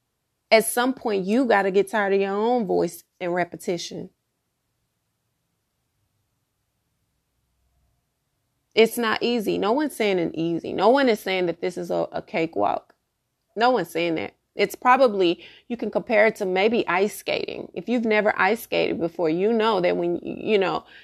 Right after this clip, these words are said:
if you've even seen it, you know that when you get out there on that slick ice with that very thin blade, it is not easy.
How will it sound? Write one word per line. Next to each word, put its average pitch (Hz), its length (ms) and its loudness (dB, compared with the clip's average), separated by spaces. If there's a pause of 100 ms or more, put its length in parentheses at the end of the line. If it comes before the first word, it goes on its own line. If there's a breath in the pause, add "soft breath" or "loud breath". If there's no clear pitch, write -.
(500 loud breath)
if 180 100 -2
you've 254 180 8
even 208 280 4
seen 208 400 2
it, 156 80 0
you 202 160 2
know 220 180 4
that 185 160 4
when 185 140 2
you 226 100 4
get 254 160 4
out 226 240 4
there 202 140 -2
on 185 100 -2
that 185 220 -2
slick 254 480 2
ice 208 240 4
with 170 100 -8
that 175 160 0
very 185 300 2
thin 233 400 2
blade, 196 340 4
it 254 140 4
is 208 180 0
not 185 300 2
easy. 165 540 0